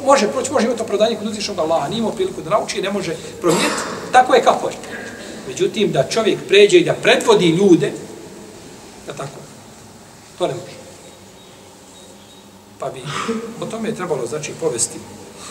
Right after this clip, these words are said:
računa, ili bar da se osposobi jedan čovjek. Ovaj, jedan sam dan klanjao u jednoj džamiji, uđe jedan čovjek, stariji da klanja, kad je počeo učiti, zadivio me. Nisam vjerovao da,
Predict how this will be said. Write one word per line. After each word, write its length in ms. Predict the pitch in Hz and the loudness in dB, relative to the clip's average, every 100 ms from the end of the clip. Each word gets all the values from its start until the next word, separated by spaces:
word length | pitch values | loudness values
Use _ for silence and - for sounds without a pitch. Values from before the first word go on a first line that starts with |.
| - | -10
računa, 480 | 131 - 156 175 175 - - - - - | -8 -4 -2 -2 -2 -8 -16 -18 -18 -4
ili 180 | 196 175 | 2 2
bar 200 | 170 151 | 2 0
da 100 | 131 | -2
se 100 | 147 | -6
osposobi 540 | - 175 165 160 131 | -6 -2 -2 -2 -4
jedan 180 | 127 127 - | -6 -6 -4
čovjek. 240 | - 135 - - - - - - - - - | -4 -4 -8 -14 -18 -20 -20 -20 -20 -20 -18
Ovaj, 140 | - - - - - - - - - | -18 -20 -20 -20 -20 -20 -20 -20 -14
jedan 220 | 170 170 160 | -8 -6 -4
sam 160 | 151 | -4
dan 120 | 156 151 | -4 -4
klanjao 180 | 170 151 | -4 -2
u 40 | |
jednoj 200 | 208 131 | -2 -4
džamiji, 440 | 127 135 156 175 - - - - - - - - - - - - - - - - - - - - - - - - - - | -4 -4 -2 -2 -4 -10 -18 -20 -20 -20 -20 -20 -20 -20 -20 -20 -20 -20 -20 -20 -20 -20 -20 -20 -20 -20 -20 -20 -16 -8
uđe 220 | 165 143 | -6 -4
jedan 220 | 127 - - - - - | -6 -8 -14 -18 -20 -16
čovjek, 280 | - 156 - - - - - - - - - | -6 -6 -6 -14 -18 -20 -20 -20 -20 -20 -18
stariji 320 | - - 147 127 | -12 -6 -6 -8
da 180 | - | -10
klanja, 260 | 160 156 151 - 156 - - - - - | -6 -6 -6 -10 -16 -16 -20 -20 -20 -18
kad 140 | 135 | -16
je 60 | 120 180 | -14 -14
počeo 280 | 180 147 | -10 -8
učiti, 440 | 139 180 - - - - - - - - | -6 -8 -12 -14 -20 -20 -20 -20 -20 -14
zadivio 460 | 139 143 143 139 | -12 -8 -8 -8
me. 80 | 120 | -10
Nisam 220 | - - | -8 -8
vjerovao 280 | 143 202 | -4 -2
da, 60 | 175 | -2